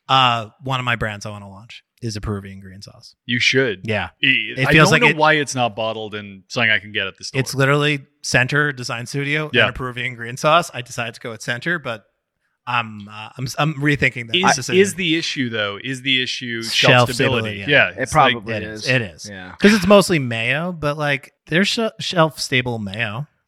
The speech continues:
Speaker 2: Don't tell me it's mayo. In my mind, it's, like, very fresh ingredients.
Speaker 3: No, it's
Speaker 2: and
Speaker 3: like,
Speaker 2: it's, like, chopped
Speaker 3: listen,
Speaker 2: jalapeno
Speaker 3: I,
Speaker 2: and
Speaker 3: uh,
Speaker 2: cilantro.
Speaker 3: I
Speaker 1: It's,
Speaker 3: cracked the code last
Speaker 1: it's
Speaker 3: summer.
Speaker 1: pure
Speaker 3: I, I made
Speaker 1: mayo.
Speaker 3: it, and I
Speaker 1: It's
Speaker 3: made it.
Speaker 1: pure mayo.
Speaker 3: Alex tasted it. I made it, like, I got damn,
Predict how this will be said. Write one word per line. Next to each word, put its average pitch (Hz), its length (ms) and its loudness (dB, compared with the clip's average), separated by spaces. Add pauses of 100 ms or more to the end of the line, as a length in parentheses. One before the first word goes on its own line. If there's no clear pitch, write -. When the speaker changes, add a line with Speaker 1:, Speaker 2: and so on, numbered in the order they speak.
(240)
Speaker 2:
Don't 202 160 -4
tell 214 120 -2
me 160 140 -4
it's - 140 -10
mayo. 101 260 0
In 104 140 -8
my 139 100 -6
mind, 131 380 -4
it's, 110 100 -12
like, 113 140 -4
very 113 180 -2
fresh 101 360 -6
ingredients. 107 420 -2
Speaker 3:
No, 165 160 8
it's 180 200 4
Speaker 2:
and 254 80 2
Speaker 3:
like, 214 100 4
Speaker 2:
it's, - 100 -4
like, 120 160 2
chopped - 280 4
Speaker 3:
listen, 120 300 2
Speaker 2:
jalapeno 110 280 0
Speaker 3:
I, 156 120 6
Speaker 2:
and 165 160 6
Speaker 3:
uh, 127 200 0
Speaker 2:
cilantro. 107 580 -6
Speaker 3:
I 160 100 6
Speaker 1:
It's, - 60 2
Speaker 3:
cracked 233 240 6
the 180 60 -2
code 135 260 0
last 117 100 0
Speaker 1:
it's 117 100 -2
Speaker 3:
summer. 117 200 -6
Speaker 1:
pure 127 300 2
Speaker 3:
I, 135 100 4
I - 20 4
made 156 240 6
Speaker 1:
mayo. 160 80 2
Speaker 3:
it, - 40 0
and 131 80 -6
I 135 40 -2
Speaker 1:
It's 135 80 -4
Speaker 3:
made 139 160 0
it. 123 60 0
Speaker 1:
pure 123 180 6
mayo. 87 340 -14 (100)
Speaker 3:
Alex 185 280 4
tasted 117 280 -8
it. 120 40 -4
I 135 60 4
made 175 200 6
it, 127 80 0 (200)
like, 107 220 -12 (180)
I 180 100 4
got 214 220 4
damn, 160 340 4